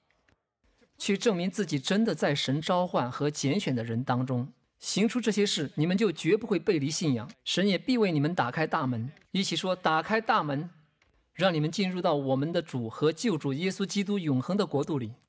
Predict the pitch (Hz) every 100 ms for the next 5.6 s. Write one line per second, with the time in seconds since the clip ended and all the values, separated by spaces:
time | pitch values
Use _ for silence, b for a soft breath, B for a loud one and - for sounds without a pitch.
0 | - 139 139 180 156 170 135 127 - 147
1 | 131 131 190 214 208 208 143 117 127 185
2 | 151 117 - 170 143 120 - 113 107 -
3 | _ _ _ - 160 196 208 196 135 151
4 | 175 170 - 123 - _ - 139 151 147
5 | - 117 143 117 98 107